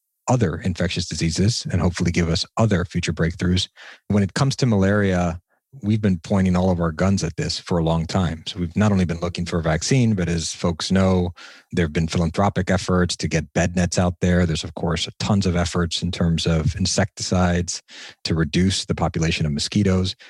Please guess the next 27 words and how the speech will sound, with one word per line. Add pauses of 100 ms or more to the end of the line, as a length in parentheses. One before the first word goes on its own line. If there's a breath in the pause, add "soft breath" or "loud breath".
(260 loud breath)
And
there's
even, (180)
you
know,
engineering
biology
approaches
to
create
genetically
modified (100)
mosquitoes (420 loud breath)
that (120)
are
resistant
to
malaria.
So (420)
this
is
one
weapon
in
what
is
a